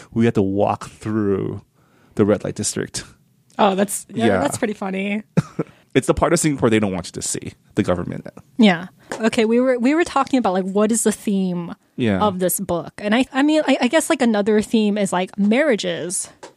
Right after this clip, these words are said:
Speaker 2: within, within, like, rich families and
Speaker 1: Yeah.
Speaker 2: the price that they have to pay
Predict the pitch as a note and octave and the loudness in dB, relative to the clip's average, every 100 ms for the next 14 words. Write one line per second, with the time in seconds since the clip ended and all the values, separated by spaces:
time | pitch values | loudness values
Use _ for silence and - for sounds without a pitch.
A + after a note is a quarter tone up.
0 | _ _ G#3+ G#3 G#3 G3+ G3 F#3+ F3+ - | _ _ -2 0 0 2 0 -2 -4 -8
1 | - G#3+ - A3+ F#3+ F#3+ G3+ - F3+ F3 | -6 -2 0 0 0 -2 -4 -2 -4 -4
2 | F3 F3+ G#3 G3 G#3+ G3 G3+ D3 A#2 F2+ | -6 -8 -6 -6 -2 0 0 2 0 0
3 | A#3 G#3 - A#3+ B3 - A#3 G#3+ G3 G3 | 0 0 2 2 2 2 0 0 0 -2
4 | - - - C#4+ C4+ G3 E3+ F3+ | -6 -16 -6 0 2 2 -2 -6